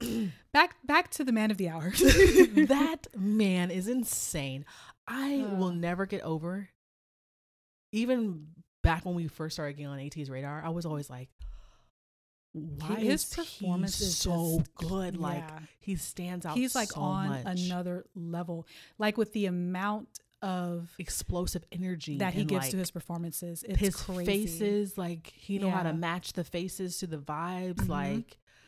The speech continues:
Speaker 1: it don't make no sense.
Speaker 2: Even just the way that he performs the dance moves, and they're all obviously energetic and
Speaker 1: Right,
Speaker 2: all
Speaker 1: right.
Speaker 2: that.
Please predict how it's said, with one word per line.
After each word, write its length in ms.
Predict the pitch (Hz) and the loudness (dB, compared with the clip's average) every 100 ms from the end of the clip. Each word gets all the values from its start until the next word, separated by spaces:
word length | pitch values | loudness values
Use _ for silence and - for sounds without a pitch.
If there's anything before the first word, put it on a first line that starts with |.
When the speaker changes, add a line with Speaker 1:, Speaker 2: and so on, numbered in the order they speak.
| - _ _ _ | -20 _ _ _
Speaker 1:
it 60 | 233 | -4
don't 180 | 247 202 | -2 -2
make 220 | 175 - | -4 -8
no 140 | 147 | -14
sense. 600 | - - - - 240 202 233 | -14 -18 -18 -18 -16 -6 2
Speaker 2:
Even 280 | 254 294 | 4 6
just 220 | 262 254 - | 4 2 0
the 80 | |
way 260 | 208 185 214 | 0 2 2
that 80 | 214 | 2
he 140 | 208 | -2
performs 520 | 202 185 - 185 185 | -2 -8 -4 -4 -4
the 80 | 180 | -6
dance 420 | 170 170 196 - | -6 -4 -6 -4
moves, 220 | 226 233 214 | -2 0 0
and 100 | 220 | 2
they're 180 | 294 | 2
all 300 | 190 214 220 185 | 2 2 2 0
obviously 420 | 185 190 - 190 | -4 -4 -6 -6
energetic 560 | 180 175 180 180 180 190 | -6 -4 -4 -4 -4 -4
and 80 | 180 | -4
Speaker 1:
Right, 100 | 180 | -2
Speaker 2:
all 60 | |
Speaker 1:
right. 80 | 180 | -4
Speaker 2:
that. 240 | 185 208 | -4 -6